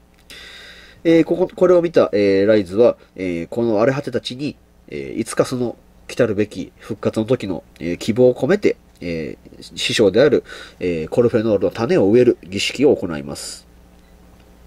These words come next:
えー、儀式を終えた、えー、ライズ。まあ、これは一人で、き-、えー、つぶやき林に入っていってたんですけども、えー、まあ、彼が船に戻ると、えー、そこには、はい、えー、先ほど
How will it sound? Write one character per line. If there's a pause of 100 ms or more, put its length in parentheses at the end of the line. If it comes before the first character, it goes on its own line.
(460)
え
ー、
儀
式
を
終
え
た、
え
ー、
ラ
イ
ズ。
ま
あ、
こ
れ
は
一
人
で、
き-、
え
ー、
つ
ぶ
や
き
林
に
入
っ
て
い
っ
て
た
ん
で
す
け
ど
も、 (420)
え
ー、
ま
あ、
彼
が
船
に
戻
る
と、 (560)
え
ー、
そ
こ
に
は、 (1800)
は
い、
え
ー、
先
ほ
ど